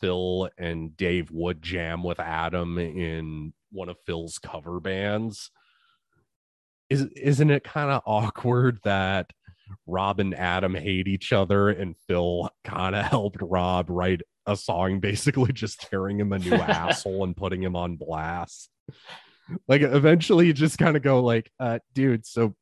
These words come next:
Speaker 1: you wrote a song saying that this guy is gonna piss on my dead body?" I, I ca-, I can only imagine how that conversation would look
Speaker 2: <laughs>
Speaker 1: like. Uh,
Speaker 2: And I, I,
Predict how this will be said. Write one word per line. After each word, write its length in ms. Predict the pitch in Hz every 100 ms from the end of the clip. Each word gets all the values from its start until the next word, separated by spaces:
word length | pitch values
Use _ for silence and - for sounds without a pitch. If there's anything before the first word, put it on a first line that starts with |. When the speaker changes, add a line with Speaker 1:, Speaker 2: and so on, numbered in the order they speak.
| -
Speaker 1:
you 120 | 143
wrote 260 | 151 247
a 80 | 240
song 720 | - - 160 175 185 185 185 -
saying 600 | - - 139 151 151 147
that 360 | 123 123 123 117 _
this 220 | 123 120
guy 260 | 120 123 135
is 180 | 143 135
gonna 220 | 131 123
piss 360 | - - 120 -
on 200 | 127 117
my 160 | 113
dead 400 | 92 110 113 95
body?" 640 | 87 92 104 113 120 123 - _ - - - - - - 127 - _ _ _ _ _ _ _ _ _ _ _
I, 200 | 123 135 -
I 140 | 107
ca-, 180 | 98 120 -
I 100 | 110
can 140 | 107
only 260 | 104 101 104
imagine 420 | 92 95 92 92
how 160 | 92 90
that 200 | 85 82
conversation 800 | 98 87 80 80 90 85 - 87
would 120 | 78
look 260 | 82 78
Speaker 2:
<laughs> 100 | 175
Speaker 1:
like. 500 | 78 78 90 - - - _ _ _ - - - _ _ _ _ _ _ _ _ _ _ _ _ _ _ _
Uh, 300 | 98 90 92
Speaker 2:
And 80 | 185
I, 180 | - 202
I, 260 | 160 190